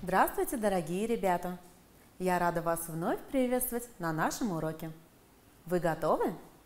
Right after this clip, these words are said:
Молодцы! Тогда мы с вами начинаем урок русского языка. И тема нашего урока сегодня — состав слова, корень слова и однокоренные слова.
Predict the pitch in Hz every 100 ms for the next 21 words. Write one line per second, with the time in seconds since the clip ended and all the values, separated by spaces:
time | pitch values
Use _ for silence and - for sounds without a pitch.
0 | - - - - 175 170 196 254 - 240
1 | 240 - - - - 180 165 143 180 349
2 | 381 339 330 311 294 - 262 254 247 240
3 | - - 139 151 220 - - 165 147 180
4 | - 196 175 151 165 160 147 - - -
5 | - - - - - - - - - -
6 | - - - - - - - - - -
7 | - 190 165 - 156 165 302 466 269 240
8 | 247 - 226 208 214 214 185 165 156 -
9 | 208 185 147 143 - - - - - 208
10 | - 220 165 - - 208 151 143 254 -
11 | - - - - 170 160 208 269 330 370
12 | 381 370 - - - 202 359 - - 220
13 | 208 - 185 156 147 170 262 - 165 151
14 | 143